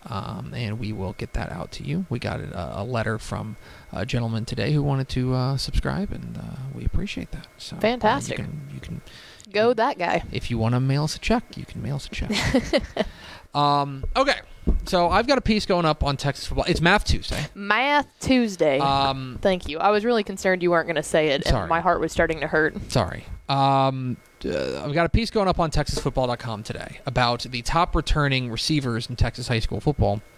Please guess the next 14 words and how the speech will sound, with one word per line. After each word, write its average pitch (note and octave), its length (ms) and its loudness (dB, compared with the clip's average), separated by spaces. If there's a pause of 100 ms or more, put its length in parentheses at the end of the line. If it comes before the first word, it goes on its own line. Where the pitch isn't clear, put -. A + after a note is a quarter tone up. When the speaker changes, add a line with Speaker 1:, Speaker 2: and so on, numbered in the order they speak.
(680)
Speaker 1:
uh, B2+ 160 6
heading A#2 260 2
into A#2 160 0
the A2+ 80 -4
twenty G#2+ 300 2
twenty-two G2+ 420 0
season. A#2+ 380 -4 (600)
Uh, C3+ 360 4 (100)
and D3+ 800 2 (640)
i-, - 120 -10 (120)
it's, - 300 4
it's F#3+ 220 0
a F#3 40 6
weird, A3+ 760 2